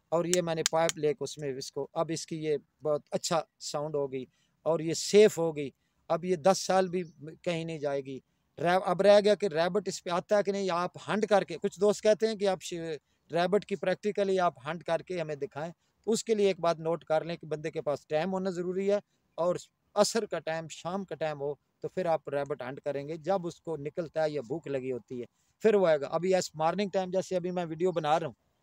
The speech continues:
इस morning time में जितना मर्जी जोर लगा लूँ, तो वो रैबिट नहीं आएगा, because कि वो अभी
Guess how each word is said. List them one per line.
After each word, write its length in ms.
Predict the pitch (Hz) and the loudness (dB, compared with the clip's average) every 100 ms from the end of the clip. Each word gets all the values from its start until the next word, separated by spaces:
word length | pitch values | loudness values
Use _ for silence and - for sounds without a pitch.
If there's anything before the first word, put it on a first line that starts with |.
| _ - | _ -16
इस 120 | 170 151 | -14 -4
morning 360 | 170 180 202 | -2 0 -4
time 200 | 190 180 | -4 -6
में 80 | 180 | -6
जितना 260 | 165 185 180 | -8 -8 2
मर्जी 320 | 202 185 170 | 2 2 0
जोर 240 | 151 175 | 0 0
लगा 260 | 165 151 156 | 0 2 2
लूँ, 180 | 160 151 _ _ - - - - - - 415 - _ - 427 - _ _ _ _ _ - - _ _ - 571 - 427 381 _ _ _ _ _ _ _ 571 381 - _ _ _ - - _ _ - | 0 -8 _ _ -2 0 0 -4 -8 -8 -8 -8 _ -4 -4 -6 _ _ _ _ _ -2 -2 _ _ -2 0 2 0 0 _ _ _ _ _ _ _ -6 -6 -8 _ _ _ -8 -8 _ _ -8
तो 60 | 175 | -2
वो 260 | 180 180 | 0 2
रैबिट 380 | 156 156 156 175 | 2 2 0 -6
नहीं 400 | 170 127 151 202 | -8 -8 -4 0
आएगा, 300 | 156 147 135 135 | 0 0 -2 -6
because 480 | 135 - 196 208 - | -8 0 4 4 0
कि 120 | 185 | -4
वो 220 | 190 196 185 | 0 0 -2
अभी 260 | 175 190 | -4 -4